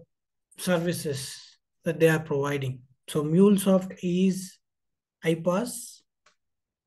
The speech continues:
and O I C is also iPaaS. iPaaS means Integration Platform as a Service. Platform as a Service means they are providing a platform where we can implement our application and deploy and monitor it. Integration platform means we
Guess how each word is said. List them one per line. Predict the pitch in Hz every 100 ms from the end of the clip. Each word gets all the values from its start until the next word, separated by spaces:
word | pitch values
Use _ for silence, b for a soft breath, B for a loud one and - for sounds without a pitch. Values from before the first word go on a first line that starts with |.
| _ _ _ 165
and | 160
O | 165 175
I | 180
C | 180
is | 165
also | 151 151
iPaaS. | 156 156 156 165 233 247 - _ _
iPaaS | 170 165 180 190
means | 190 185 180
Integration | 175 175 180 180 175
Platform | 170 160 - 160
as | 156
a | 156
Service. | - 143 127 - - _ _ b b b b b b _ _ _
Platform | 185 208 202 226 202
as | 196
a |
Service | 202 190 170 185 180
means | 190 180
they | 160
are | 175 190 196
providing | 196 180 180 175 180
a |
platform | 175 170 160 160 185 196
where | 165 170 170
we | 165
can | 165 165
implement | 156 160 160 151
our | 147
application | 135 135 131 131 - - _ _ _ _ _ _ _ _ 156
and | 151
deploy | 143 156 143
and | 143
monitor | 139 135 131 123
it. | 123 _ _ _ b b b b b _ _ _
Integration | 185 185 190 196 196 196
platform | 196 185 185 202 190
means | 196 196 190 185
we | 175 190 190